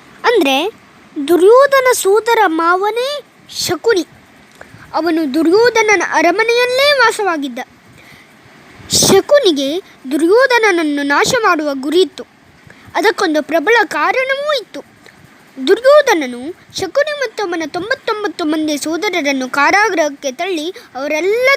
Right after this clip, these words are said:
ತಿನ್ನಲು ಪರಿಪೂರ್ಣ ಆಹಾರವಿಲ್ಲದೆ, ಕುಡಿಯಲು ನೀರು ಇಲ್ಲದೆ ನಲುಗುವುದನ್ನು ನೋಡಿ ಸಂತೋಷ ಪಡುತ್ತಿದ್ದ. ಶಕುನಿಯ ಸೋದರರು ಕಂಗಾಲಾದರು. ಶಕುನಿ ತಮ್ಮಂದಿರ ಮಾತಿನಂತೆ ಅವರೆಲ್ಲ ಸತ್ರು ಚಿಂತೆಯೆಲ್ಲ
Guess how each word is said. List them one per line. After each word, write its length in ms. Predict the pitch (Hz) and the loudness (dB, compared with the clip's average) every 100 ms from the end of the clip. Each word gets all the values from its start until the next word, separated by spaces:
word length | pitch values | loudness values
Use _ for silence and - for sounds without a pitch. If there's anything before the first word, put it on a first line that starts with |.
| 554 | -2
ತಿನ್ನಲು 400 | 392 349 285 285 | -4 -2 -2 -4
ಪರಿಪೂರ್ಣ 480 | 302 330 508 494 466 | -4 -6 -4 -4 0
ಆಹಾರವಿಲ್ಲದೆ, 720 | 311 294 349 359 320 285 269 | 2 2 2 0 -2 -4 -4
ಕುಡಿಯಲು 440 | 262 277 277 277 381 - 370 277 | -6 -6 -6 -4 -6 -8 -14 -4
ನೀರು 440 | 330 440 453 392 | 0 0 0 0
ಇಲ್ಲದೆ 420 | 311 285 269 247 440 - - | 0 0 0 -2 -4 -8 -12
ನಲುಗುವುದನ್ನು 720 | 294 311 320 311 311 294 285 277 | -4 -2 0 -2 0 -2 0 -2
ನೋಡಿ 220 | 294 285 | -2 -4
ಸಂತೋಷ 440 | 277 285 381 440 453 | -4 -2 0 2 2
ಪಡುತ್ತಿದ್ದ. 460 | 330 294 - 285 233 - - - - - - - - - - - - | 0 -6 -6 -8 -8 -10 -18 -20 -20 -20 -20 -20 -20 -20 -20 -20 -10
ಶಕುನಿಯ 560 | - 370 - 480 453 320 | -2 0 0 2 2 2
ಸೋದರರು 720 | - 330 403 440 349 269 339 - - - | 0 -2 0 2 2 0 -6 -10 -16 -4
ಕಂಗಾಲಾದರು. 880 | 339 330 381 466 480 403 285 269 233 _ _ _ _ _ - _ _ | 0 2 2 4 4 2 -2 -8 -12 _ _ _ _ _ -20 _ _
ಶಕುನಿ 420 | - 427 523 523 403 | -4 -2 0 0 0
ತಮ್ಮಂದಿರ 500 | 359 370 415 415 349 | -2 -4 -4 -4 -2
ಮಾತಿನಂತೆ 560 | 294 294 302 285 254 269 | -4 -6 -8 -10 -8 -6
ಅವರೆಲ್ಲ 460 | 262 269 277 330 427 | -4 -6 -6 -2 -2
ಸತ್ರು 340 | - 294 302 | -2 -6 -8
ಚಿಂತೆಯೆಲ್ಲ 1040 | 302 320 330 453 440 403 320 311 294 294 | -8 -8 -8 -2 0 0 -2 -4 -4 -2